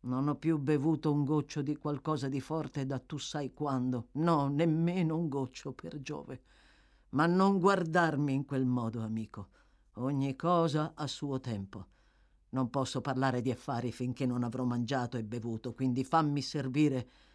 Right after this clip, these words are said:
e che possa rimpinzarmi per la prima volta da tre giorni a questa parte. Con un cenno,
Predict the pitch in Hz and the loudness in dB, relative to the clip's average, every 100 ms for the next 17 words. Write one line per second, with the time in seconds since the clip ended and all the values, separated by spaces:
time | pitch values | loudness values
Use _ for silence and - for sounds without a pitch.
0 | _ _ 131 135 127 156 - 151 156 151 | _ _ -8 -6 -2 0 0 0 2 2
1 | 131 147 139 - 165 147 139 127 131 127 | 2 0 0 0 2 2 0 0 -2 -2
2 | 139 131 131 123 156 139 131 151 143 135 | -4 -4 -4 -2 0 0 2 0 0 -4
3 | 127 123 180 170 180 131 156 180 151 151 | -4 -4 -2 2 2 2 2 2 2 0
4 | 151 131 135 135 - 147 143 131 - 131 | 0 -2 -4 -6 -4 -4 -2 -4 -6 -16
5 | - _ _ _ _ _ _ _ _ - | -16 _ _ _ _ _ _ _ _ 2
6 | 220 214 220 214 185 151 151 165 | 4 6 6 4 2 2 2 -2